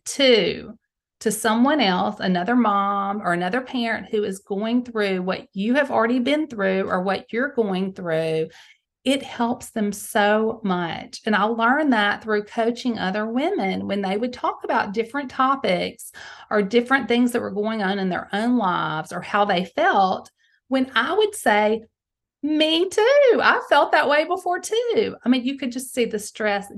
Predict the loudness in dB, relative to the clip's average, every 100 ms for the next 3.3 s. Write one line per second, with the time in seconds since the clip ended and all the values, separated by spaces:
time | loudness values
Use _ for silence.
0 | -4 0 2 0 -2 -2 0 -2 -4 -8
1 | -6 -2 -2 0 2 2 0 -8 -10 -8
2 | -10 -14 -16 -14 -12 2 4 6 4 4
3 | 4 2